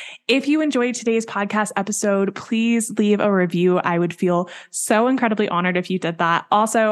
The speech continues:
I would love it if you would share this with your friends because this is a new podcast. I'm getting it off the ground. And if you had any comments or anything that you want me to go deeper on,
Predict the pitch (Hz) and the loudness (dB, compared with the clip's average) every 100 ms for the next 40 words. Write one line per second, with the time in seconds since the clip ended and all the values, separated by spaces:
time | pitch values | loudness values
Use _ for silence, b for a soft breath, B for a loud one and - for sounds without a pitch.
0 | - 185 180 - 190 190 175 180 196 226 | 0 0 0 0 0 0 0 0 2 -2
1 | 196 196 180 196 180 180 180 165 - 196 | 0 2 2 2 0 0 0 -2 2 2
2 | 226 220 196 165 170 175 175 175 165 - | 2 0 0 -2 0 0 0 0 0 0
3 | 220 214 220 214 - 180 180 180 175 170 | 0 2 0 0 0 0 0 -2 -2 -2
4 | - 160 - 170 175 185 196 196 196 B | -2 -4 -4 -2 0 2 2 0 -4 B
5 | B - 202 220 214 214 - 220 269 - | B -2 2 2 2 2 2 2 2 0
6 | 190 202 226 220 202 - 196 208 208 196 | -2 0 0 0 -2 -2 0 0 0 0
7 | 196 165 190 185 170 165 160 190 - 226 | 0 0 0 0 -2 -2 -4 -2 -2 0
8 | 247 294 | 0 0